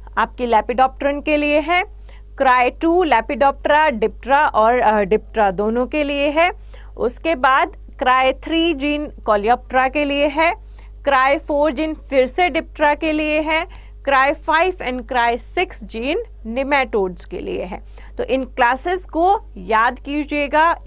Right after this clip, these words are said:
ये क्वेश्चन पूछ लिए जाते हैं कि कौन सी क्राई जीन किसको जो है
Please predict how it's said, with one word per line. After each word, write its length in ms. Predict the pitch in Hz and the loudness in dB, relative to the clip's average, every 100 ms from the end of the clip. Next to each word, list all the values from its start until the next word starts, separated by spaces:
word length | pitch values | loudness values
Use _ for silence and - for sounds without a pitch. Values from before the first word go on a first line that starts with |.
| - | -16
ये 360 | 208 220 339 381 | -10 -2 0 0
क्वेश्चन 460 | - 254 226 - 262 240 - - | 2 0 -2 -8 -10 -12 -12 -6
पूछ 360 | 285 311 - | -4 -4 -6
लिए 220 | 269 277 262 | -6 -4 0
जाते 360 | 247 240 247 | 0 0 -6
हैं 220 | 277 330 - - - - | -6 -8 -10 -16 -20 -14
कि 100 | 247 | -12
कौन 300 | 233 269 262 | -6 -4 -4
सी 160 | 277 320 | -4 -8
क्राई 340 | - 269 254 | -2 0 0
जीन 280 | 240 277 302 | -2 -6 -8
किसको 640 | 294 240 247 - - 302 | -8 -8 -8 -8 -2 0
जो 160 | 220 214 | 0 -4
है 260 | 214 285 | -2 -2